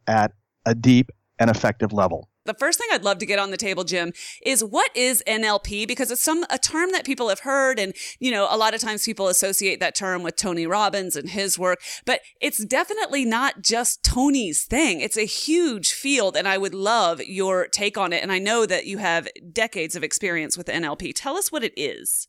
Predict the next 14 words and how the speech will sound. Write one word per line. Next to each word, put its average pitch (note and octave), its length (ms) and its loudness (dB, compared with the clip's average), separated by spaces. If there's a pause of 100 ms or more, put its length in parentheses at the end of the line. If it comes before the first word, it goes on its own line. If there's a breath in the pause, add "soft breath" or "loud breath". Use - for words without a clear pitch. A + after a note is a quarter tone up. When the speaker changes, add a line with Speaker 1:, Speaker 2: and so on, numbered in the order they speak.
(100)
Speaker 1:
Yeah, A2+ 320 6
N E3+ 120 6
L F3+ 120 6
P A#2 380 6
is, A#2+ 340 6
the B2+ 100 8
acronym B2+ 460 6
is G2+ 120 0
N A#2 140 4
L B2 80 4
P A2 320 2
for G#2+ 300 4
Neuro-Linguistic B2 1000 6
Programming. F#2+ 560 4